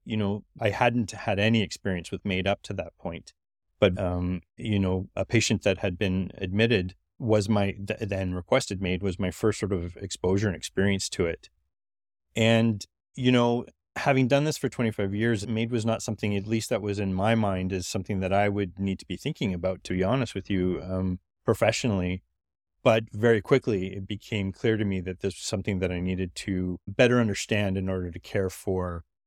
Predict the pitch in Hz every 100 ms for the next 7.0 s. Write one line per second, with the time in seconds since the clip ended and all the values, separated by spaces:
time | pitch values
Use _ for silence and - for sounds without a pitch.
0 | _ 123 95 90 92 - 101 98 98 90
1 | 92 - 95 90 87 101 92 90 - 95
2 | 90 87 80 - _ _ 101 95 92 92
3 | - 101 - 175 113 101 95 104 95 107
4 | 98 92 _ _ 107 - - - 107 101
5 | 95 104 101 101 92 - 120 107 90 82
6 | 104 101 - 98 98 90 101 101 90